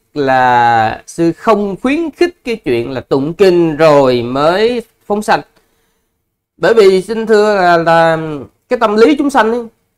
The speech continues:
khi họ bị nhốt thì họ chỉ muốn là được giải thoát càng sớm càng tốt. Còn anh mà ở đó anh ê a, anh rề rà, anh thuyết trình, anh nói cái này cái kia là cái tâm của chúng sanh đó làm sao họ nghe.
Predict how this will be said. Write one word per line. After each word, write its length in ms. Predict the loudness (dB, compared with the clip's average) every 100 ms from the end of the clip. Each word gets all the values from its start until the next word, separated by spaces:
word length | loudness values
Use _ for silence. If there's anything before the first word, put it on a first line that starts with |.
| _ _ 2
khi 120 | 2
họ 160 | 2
bị 120 | 0 0
nhốt 340 | 4 4 2
thì 320 | 0 0 0 -6 _ _ _ _
họ 260 | -6 -4 0
chỉ 120 | 0
muốn 420 | 2 2 2 2
là 100 | 0
được 160 | 0 -2
giải 200 | -2 -2
thoát 220 | -2 -2
càng 200 | -2 -4
sớm 220 | -4 -4
càng 200 | -4 -8
tốt. 280 | -4 -4 -6 _ _ _ _ _
Còn 160 | -4 -2
anh 220 | 0 -2
mà 100 | -2
ở 180 | 0 0
đó 80 | 0
anh 120 | -2
ê 320 | 2 2 2
a, 300 | 2 2 4
anh 160 | 2 2
rề 360 | 2 2 2 0
rà, 160 | 2
anh 160 | 0 -2
thuyết 320 | -2 -2 0
trình, 320 | 2 4 2
anh 880 | -2 -4 -2 -2 -2 -4 -2 -2 -2
nói 260 | 0 0 0
cái 120 | -4
này 120 | -6
cái 120 | -8
kia 300 | -4 -2 0
là 260 | 0 -4 -4 _ _ _ _ _ -12
cái 100 | -2
tâm 320 | 0 0 0
của 80 | -2
chúng 160 | -2
sanh 200 | -2 -2
đó 100 | 0
làm 200 | 0 -2
sao 160 | -2 -4
họ 140 | -2
nghe. 380 | -2 -2 -2 -4